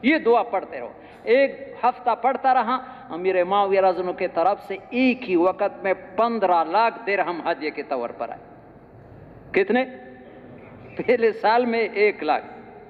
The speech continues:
फिर नबी अलैहिस्सलाम, ये जुमला मुझे बहुत प्यारा लगता है, दोबारा जब नबी अलैहिस्सलाम की ज़ियारत ख्वाब में हुई, "ए हसन," तवज्जो से सुनो, "ए हसन, जो मखलूक से उम्मीद कट कर खालिक पर बनाता है,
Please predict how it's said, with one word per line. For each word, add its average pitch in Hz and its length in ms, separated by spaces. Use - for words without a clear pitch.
फिर 320 240
नबी 233 280
अलैहिस्सलाम, 202 500
ये 285 100
जुमला 214 340
मुझे 202 220
बहुत 202 320
प्यारा 190 260
लगता 156 320
है, 123 160
दोबारा 214 380
जब 202 300
नबी 190 180
अलैहिस्सलाम 175 460
की 165 120
ज़ियारत 170 420
ख्वाब 165 200
में 151 100
हुई, 139 140
"ए 175 260
हसन," 220 420
तवज्जो 185 320
से 165 140
सुनो, 131 380
"ए 180 220
हसन, 220 380
जो 226 140
मखलूक 233 560
से - 140
उम्मीद 233 420
कट 233 180
कर 214 140
खालिक 254 440
पर 202 140
बनाता 214 420
है, 202 100